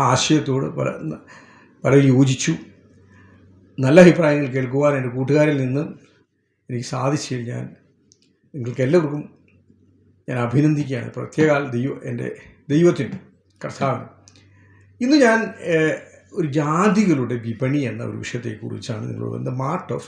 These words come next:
Nations എന്നാണ് അതിനെക്കുറിച്ച് പറയുന്നത്. രാജ്യങ്ങളുടെ അല്ലെങ്കിൽ മാർക്കറ്റ് പ്ലേസ്. പിന്നെ ഈ ആശയം ഇനി നമുക്ക് ലഭിക്കുന്ന ഈ കഴിഞ്ഞ ദിവസമൊക്കെ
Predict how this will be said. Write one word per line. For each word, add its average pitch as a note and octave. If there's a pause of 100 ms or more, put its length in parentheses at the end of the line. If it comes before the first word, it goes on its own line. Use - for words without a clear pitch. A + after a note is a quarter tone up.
Nations - (100)
എന്നാണ് A2+ (1400)
അതിനെക്കുറിച്ച് E3
പറയുന്നത്. C3+
രാജ്യങ്ങളുടെ E3
അല്ലെങ്കിൽ C#3+
മാർക്കറ്റ് E3+
പ്ലേസ്. A#2 (1700)
പിന്നെ A#3+
ഈ A#3+
ആശയം F#3 (1300)
ഇനി G3+
നമുക്ക് G#3+
ലഭിക്കുന്ന F#3+
ഈ F3+
കഴിഞ്ഞ E3+
ദിവസമൊക്കെ D#3